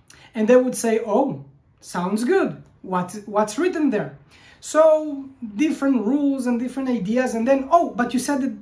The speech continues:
we're not allowed to kill each other." "No, no, not good for us. Give it to somebody else." Okay, so God take the Torah and come to the next nation, and, and the next nation asking,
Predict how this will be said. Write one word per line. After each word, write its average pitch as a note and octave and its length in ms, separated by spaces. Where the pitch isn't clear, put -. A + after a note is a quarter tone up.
we're A#3+ 140
not C4+ 180
allowed C4+ 300
to B3 80
kill D4+ 260
each B3+ 140
other." F#3 220
"No, C4+ 140
no, C#4 340
not A#3+ 240
good C4+ 140
for A#3+ 200
us. F#3+ 160
Give B3 160
it B3 60
to A3+ 80
somebody A3 440
else." F#3 320
Okay, E4+ 400
so A3 200
God G#3+ 200
take A#3+ 160
the A3 100
Torah C4 460
and F3 520
come C4 280
to B3 100
the G#3+ 80
next C#4 300
nation, B3 480
and, G#3 180
and F#3+ 160
the F3 380
next A3 280
nation G3 280
asking, G3+ 480